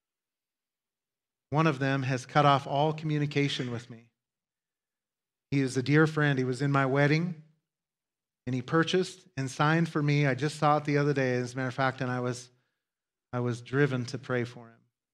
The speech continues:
Signed for me one of my very first study Bibles after I got saved. He knows that I believe that practicing the sin of homosexuality will exclude him from the kingdom of heaven,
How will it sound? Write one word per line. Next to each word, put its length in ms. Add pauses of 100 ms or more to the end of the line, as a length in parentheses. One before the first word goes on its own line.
(340)
Signed 260
for 100
me 240
one 180
of 60
my 160
very 380
first 400
study 260
Bibles 460
after 280
I 120
got 260
saved. 460 (1800)
He 60
knows 320
that 100
I 140
believe 500
that 260
practicing 680
the 80
sin 260
of 80
homosexuality 800
will 220
exclude 500
him 180
from 200
the 80
kingdom 320
of 100
heaven, 380